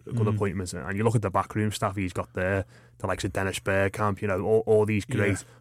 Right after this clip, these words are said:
Speaker 1: players who, who've
Speaker 2: You can
Speaker 1: played
Speaker 2: set up
Speaker 1: for
Speaker 2: a
Speaker 1: Ajax.
Speaker 2: lineage there, can't you?
Speaker 1: Exactly, and I think what, what he's done at Ajax as well is not only won cups, but he's brought young players through as well, and I think that's something that Everton always should be looking to do in the side, but th-, there's no, there's no real standout candidate. I've seen,
Speaker 2: No.
Speaker 1: I've seen
Speaker 2: Which is
Speaker 1: the
Speaker 2: nice, I think, in
Speaker 1: Yeah.
Speaker 2: a way, because, I mean,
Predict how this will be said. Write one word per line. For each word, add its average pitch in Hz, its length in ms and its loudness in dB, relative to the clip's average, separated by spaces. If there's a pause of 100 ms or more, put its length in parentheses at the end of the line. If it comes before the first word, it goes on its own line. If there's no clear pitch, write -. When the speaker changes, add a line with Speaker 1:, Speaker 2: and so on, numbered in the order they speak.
Speaker 1:
players 101 380 0
who, 107 160 0
who've 98 140 -4
Speaker 2:
You 110 60 -2
can - 80 -6
Speaker 1:
played 110 120 4
Speaker 2:
set - 160 4
up 113 60 4
Speaker 1:
for 98 60 4
Speaker 2:
a 120 60 6
Speaker 1:
Ajax. 117 140 6
Speaker 2:
lineage 127 220 6
there, 127 180 4
can't 120 260 0
you? 127 60 0
Speaker 1:
Exactly, 107 500 2
and 110 100 0
I 110 40 0
think 127 200 0
what, 120 200 2
what 110 160 0
he's 107 140 2
done 113 100 0
at 104 60 2
Ajax 101 380 2
as 92 80 -2
well 98 160 -2
is 101 140 -2
not 107 160 -2
only 101 160 -2
won 95 220 -4
cups, - 420 -4
but 98 120 -6
he's 95 100 -6
brought 107 260 2
young 98 180 -2
players 92 320 -2
through 104 220 0
as 95 80 0
well, 90 220 -2
and 95 100 -6
I - 20 -8
think 107 200 -4
that's - 160 -6
something 98 260 -4
that 92 100 -4
Everton 95 320 -2 (380)
always 101 340 4
should 101 160 -2
be 95 80 -6
looking 95 220 -6
to 90 100 -8
do 90 200 -6
in 98 80 -4
the 98 60 -4
side, 98 360 -2
but 101 160 0 (420)
th-, - 280 -4
there's 147 120 6
no, 147 120 8
there's 139 200 0
no 151 140 6
real 131 240 6
standout 98 400 -2
candidate. 101 400 -2
I've 117 80 -4
seen, 131 140 4
Speaker 2:
No. 113 200 4
Speaker 1:
I've 107 100 -8
seen 151 100 2
Speaker 2:
Which 139 120 6
is 180 80 6
Speaker 1:
the 180 40 6
Speaker 2:
nice, 196 320 6
I 226 80 6
think, 220 180 4
in 214 60 8
Speaker 1:
Yeah. 214 120 6
Speaker 2:
a - 40 6
way, 143 80 4
because, 135 240 2
I 131 40 2
mean, 131 280 4